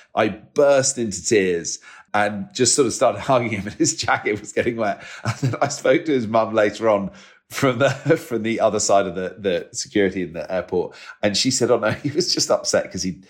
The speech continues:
I think he'd forgotten his toy at the <laughs> airport or something. There was something that was not, he just didn't really know <laughs> why I was so upset." And behind, in Cal-, Calgary Airport, there's a,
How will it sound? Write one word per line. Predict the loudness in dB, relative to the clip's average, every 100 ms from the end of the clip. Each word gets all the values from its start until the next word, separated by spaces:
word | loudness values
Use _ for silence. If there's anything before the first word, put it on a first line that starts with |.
| -20 -20
I | -20
think | -10
he'd | -10 -8
forgotten | -2 -2 0
his | -4 -6
toy | -2 0 2
at | 0 0
the | 2
<laughs> | 2
airport | 0 0 0
or |
something. | 2 0 0 -2
There | -2
was | 0
something | 0 2 -2 -4
that |
was | -6 -8 -12 -14 -2
not, | 4 4 4
he | 4 4
just | 2 -2
didn't | -2 -4 0
really | 2 2 0
know | 0
<laughs> |
why | 0 2 2 2
I |
was | 0 0
so | 2 2
upset." | 2 -2 -4 -6 -20 _ _ _ _
And | -4 0
behind, | 0 -2 -6 -2
in | -2 -2 -6
Cal-, | -6 -6 -4
Calgary | 0 0 2 2
Airport, | 2 0 -4 -8 -6
there's | -8 -6
a, | -8 -10